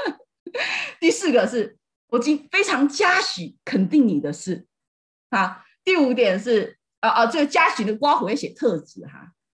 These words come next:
啊，因为很容易就，啊，你做什么做什么，就是我觉得这个嘉许人比嘉许做的事情要重要哈。我自己是希望人家嘉许我这个人，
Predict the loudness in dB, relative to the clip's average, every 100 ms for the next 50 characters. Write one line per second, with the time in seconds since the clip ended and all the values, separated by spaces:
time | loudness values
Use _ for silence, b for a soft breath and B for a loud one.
0 | _ _ -10 -6 -4 -4 -2 -2 -2 -4
1 | -4 -4 -2 0 2 0 -2 -2 -2 -2
2 | -4 -6 -8 -8 -14 -18 _ _ _ _
3 | _ _ 2 2 2 -6 _ -8 -2 2
4 | 2 2 2 2 0 0 -6 -10 -8 -10
5 | -8 -8 -6 -6 -6 -8 -8 -8 -8 -10
6 | -10 -12 -12 -12 -14 -18 -20 _ _ _
7 | -4 -2 -2 -6 -12 -14 -6 -4 -2 -2
8 | -4 -6 -6 -4 -2 -2 -2 -4 -4 -4
9 | -6 -8 -8 -8 -10 -14